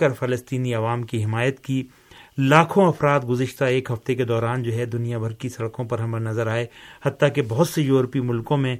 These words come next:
ہم نے دیکھا ہے کہ وہاں پر بھرپور طریقے سے فلسطینیوں کی حمایت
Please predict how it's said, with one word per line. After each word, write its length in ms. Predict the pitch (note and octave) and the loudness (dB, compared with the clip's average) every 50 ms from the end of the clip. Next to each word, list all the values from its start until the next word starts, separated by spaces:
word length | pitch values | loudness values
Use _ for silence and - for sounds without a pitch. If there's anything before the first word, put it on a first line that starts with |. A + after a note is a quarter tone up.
| - - - - - - - | -10 -18 -20 -20 -6 -2 0
ہم 100 | C3+ C#3 | 2 2
نے 100 | C#3 B2+ | 2 2
دیکھا 380 | A2 B2+ D3+ D#3+ - E3+ D3 | 4 4 4 4 4 2 2
ہے 160 | C3+ C3+ C#3 | 2 2 0
کہ 240 | C3+ - - C3+ C3+ | 0 0 0 2 2
وہاں 260 | A#2+ A2+ G#2+ G#2 A#2+ | 2 0 -2 -2 -4
پر 340 | A#2 - C3 B2+ A#2+ B2+ B2 A#2 - _ _ - - - - - - _ | -2 -2 0 0 2 0 0 -2 -4 _ _ -20 -20 -20 -20 -20 -14 _
بھرپور 440 | C3 A2 A2+ - - - - A3+ A3+ | -2 0 0 0 0 2 4 4 4
طریقے 380 | F3 - E3 C#3+ C#3 C3+ - C#3+ | 4 4 2 2 2 0 0 -4
سے 160 | - - C#3+ | -2 -2 -2
فلسطینیوں 680 | - - A#2 A#2 A2+ A2+ - - B2 B2 B2 B2 A#2+ | -2 0 -2 -2 -2 -4 -4 -6 -6 -4 -2 -4 -6
کی 220 | A#2 - A#2 A2 G#2+ | -6 -4 -4 -4 -2
حمایت 340 | A2 A2 A2+ A#2 A#2 A2 | -4 -4 -4 -6 -6 -8